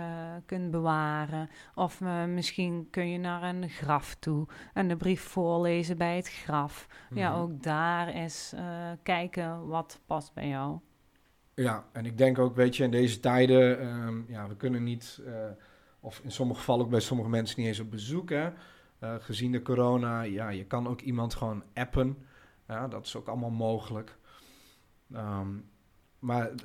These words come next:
Speaker 1: Ja.
Speaker 2: ik denk het mooie wel aan dit hele verhaal, hè, en waar ik ook naartoe wil gaan, ehm, is op het moment dat je, eh, hoopvol bent op, eh, op je toekomst, is, eh, dat je realiseert dat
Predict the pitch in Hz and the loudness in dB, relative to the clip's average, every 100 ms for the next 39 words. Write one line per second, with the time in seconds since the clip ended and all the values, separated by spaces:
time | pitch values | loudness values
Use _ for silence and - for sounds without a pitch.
0 | 127 240 226 - 117 143 135 123 143 175 | -6 -2 -4 -4 2 4 4 2 6 8
1 | 156 160 160 147 139 143 - 131 143 - | 8 6 6 6 4 2 0 2 4 4
2 | 131 156 165 143 160 131 127 127 123 127 | 4 4 2 0 -2 2 4 4 0 0
3 | 123 - 165 147 143 135 143 190 - - | -2 0 4 4 4 2 0 -2 -10 -20
4 | - _ _ - - 113 120 - 120 - | -20 _ _ -18 -14 -14 -14 -8 -6 -6
5 | - 123 120 123 127 120 131 117 110 107 | -8 -6 0 2 2 0 -2 -2 -4 -8
6 | 107 104 104 104 104 107 _ _ - 143 | -10 -10 -12 -14 -16 -20 _ _ 6 6
7 | 165 143 123 123 131 - - 113 113 - | 6 4 6 4 2 -4 -12 -10 -10 -10
8 | - 104 101 98 98 - - - - - | -10 -8 -10 -10 -14 -18 -20 -20 -20 -14
9 | 120 - 120 151 151 147 143 - - 117 | -8 -6 -4 -2 2 0 0 -6 -12 -8
10 | 120 123 - - 110 95 95 107 117 - | -8 -8 -10 -12 -16 -14 -12 -10 -10 -2
11 | 120 113 113 110 101 117 135 147 - - | 2 4 2 0 0 2 4 2 -6 -18
12 | - - - _ - 117 113 - | -20 -20 -20 _ -14 -8 -8 -8